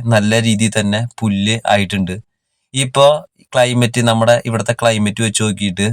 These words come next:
നല്ല മഴയും ചെറിയ ഒരു തോർച്ചയും വെയിലും കാര്യങ്ങളൊക്കെ ഉള്ളത് കൊണ്ട് തന്നെ പുല്ലുകൾക്ക് നല്ല വളർച്ചയാണ് ട്ടോ. അപ്പൊ ആദ്യം തന്നെ പുല്ലുകളെല്ലാം ഗ്രോ ബാഗിന്റെ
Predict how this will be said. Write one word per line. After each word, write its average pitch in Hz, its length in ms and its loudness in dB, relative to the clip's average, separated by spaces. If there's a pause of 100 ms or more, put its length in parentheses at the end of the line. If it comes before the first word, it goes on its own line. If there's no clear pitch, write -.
(180)
നല്ല 104 300 0 (460)
മഴയും 104 380 0 (100)
ചെറിയ 101 480 -2
ഒരു 104 220 -6
തോർച്ചയും 104 460 0
വെയിലും 104 340 2
കാര്യങ്ങളൊക്കെ 101 640 0 (140)
ഉള്ളത് 101 260 -2
കൊണ്ട് 101 160 0
തന്നെ 92 220 -2 (460)
പുല്ലുകൾക്ക് 117 600 2 (200)
നല്ല 113 440 -2 (200)
വളർച്ചയാണ് 95 600 -4
ട്ടോ. 95 120 -4 (520)
അപ്പൊ 117 180 4 (100)
ആദ്യം 120 320 4
തന്നെ 123 240 2 (140)
പുല്ലുകളെല്ലാം 110 680 2 (380)
ഗ്രോ 107 240 0
ബാഗിന്റെ 101 340 -2